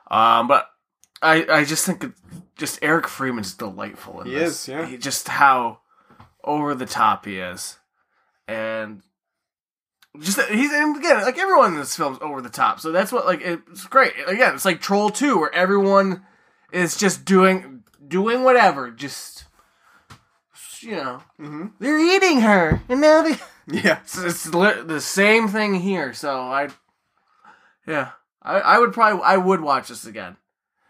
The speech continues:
Speaker 1: I think this has got a lot more camp value to it than the first one. I think
Speaker 2: Yeah.
Speaker 1: the first one's a better overall film, but I think I enjoy this one more just be-, because of how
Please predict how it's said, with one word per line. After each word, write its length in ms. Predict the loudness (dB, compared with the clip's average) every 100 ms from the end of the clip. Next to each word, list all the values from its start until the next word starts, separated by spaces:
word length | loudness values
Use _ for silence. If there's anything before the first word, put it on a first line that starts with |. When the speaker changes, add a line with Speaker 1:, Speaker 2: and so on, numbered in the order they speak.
| -4
Speaker 1:
I 140 | -2
think 140 | 0 -2
this 140 | -4
has 140 | -4
got 220 | 2 4 4
a 40 |
lot 220 | 4 4
more 180 | 2 -4
camp 340 | -4 -4 -4
value 340 | -2 0 0 -4
to 120 | -8
it 40 | -12
than 100 | -12
the 80 | -12
first 360 | -10 -10 -12
one. 180 | -14 -12
I 80 | -12
think 180 | -8 -6
Speaker 2:
Yeah. 200 | -6 -10 _ _ _
Speaker 1:
the 100 | -16
first 320 | -2 0 2 0
one's 160 | -2
a 60 | 0
better 320 | 2 4 4
overall 400 | 2 0 -4 -6
film, 680 | -8 0 4 4 2 -6 -14 _ _ _ _ _ _ _ _
but 200 | 2 2
I 140 | 2 0
think 240 | -2 -6
I 100 | -6
enjoy 360 | -6 -8 -10 -10
this 200 | -10 -14
one 140 | -12
more 220 | -12 -12
just 180 | -12 -16 -16 _ _ _
be-, 120 | -10
because 560 | -10 -6 -6 0 2 2
of 120 | 0
how 460 | 2 4 4 0